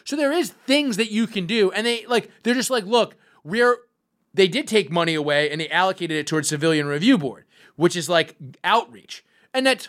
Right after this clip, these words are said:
fucking good. People, I, I keep seeing people going, "No, we need to give the police more money." It's like,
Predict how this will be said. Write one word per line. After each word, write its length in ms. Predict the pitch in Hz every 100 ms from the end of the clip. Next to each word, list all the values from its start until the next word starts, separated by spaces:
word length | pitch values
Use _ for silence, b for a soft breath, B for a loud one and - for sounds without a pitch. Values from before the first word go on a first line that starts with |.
| _
fucking 580 | - 359 330 302 208
good. 220 | 147 285 208 b
People, 180 | 277 359
I, 160 | 247 262
I 60 | 277
keep 200 | - 320
seeing 220 | - 320 262
people 160 | 277
going, 240 | 247 233 208 _
"No, 160 | 165 233
we 100 | 214
need 120 | 240
to 40 | 233
give 140 | 226
the 80 | 202
police 340 | 196 208 147
more 520 | 143 139 147 175 226 202
money." 340 | 135 95 71 b b
It's 100 | b
like, 200 | 190 185